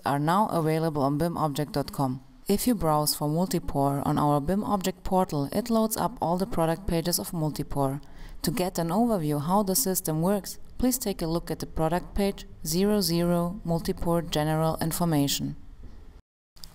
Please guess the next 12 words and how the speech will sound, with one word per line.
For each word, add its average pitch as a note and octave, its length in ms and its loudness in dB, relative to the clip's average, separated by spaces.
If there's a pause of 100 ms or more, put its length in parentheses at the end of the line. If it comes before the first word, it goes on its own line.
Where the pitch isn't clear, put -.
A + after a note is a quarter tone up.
(160)
Within F3 360 2
the A#3+ 80 2
product D3+ 460 -2
page, C#3 280 0
you D3+ 80 0
have D#3+ 240 2
a D#3+ 60 0
short G3 340 0
product F3+ 380 0
presentation E3+ 680 0
with G3 240 0
images C#3+ 500 0